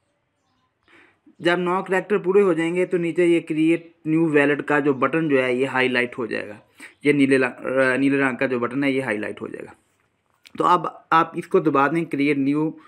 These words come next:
वॉलेट को। तो ये मैंने क्लिक कर दिया इसको। तो ये आ गया जी नेक्स्ट पेज। इसमें है your key store file। ठीक है, ये है जी डाउनलोड की स्टोर फाइल। तो ये फाइल आपने डाउनलोड करनी है, अ,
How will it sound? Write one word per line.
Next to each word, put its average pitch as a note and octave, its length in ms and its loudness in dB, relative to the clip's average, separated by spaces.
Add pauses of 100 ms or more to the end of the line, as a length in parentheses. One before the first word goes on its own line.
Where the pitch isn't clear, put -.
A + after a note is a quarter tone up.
(260)
वॉलेट A#2+ 420 0
को। G#2+ 220 -10 (720)
तो D3+ 340 4
ये E3+ 160 4
मैंने C#3+ 260 0
क्लिक C3+ 280 -4
कर E3 120 2
दिया E3+ 220 0
इसको। E3 340 -4 (1700)
तो D#3+ 460 4
ये G3 140 4
आ G#3 160 4
गया G3+ 160 0
जी G3+ 100 -2
नेक्स्ट F#3+ 340 -4
पेज। G#3 240 4
इसमें G3+ 260 -2
है G3+ 260 2
your A3+ 400 4 (520)
key G#3+ 340 6
store F#3+ 260 6 (140)
file। D3+ 300 4 (1000)
ठीक F#3+ 140 2
है, G3+ 80 6
ये G#3 300 4
है F#3+ 120 4
जी G#3+ 80 8
डाउनलोड F#3+ 720 4
की F#3+ 160 -4
स्टोर F3 260 6
फाइल। D#3 380 0
तो F3+ 220 4
ये F3+ 320 4
फाइल F3 400 2
आपने D#3+ 440 2
डाउनलोड D3 460 2
करनी D3+ 380 -2
है, E3 160 0
अ, E3+ 40 -20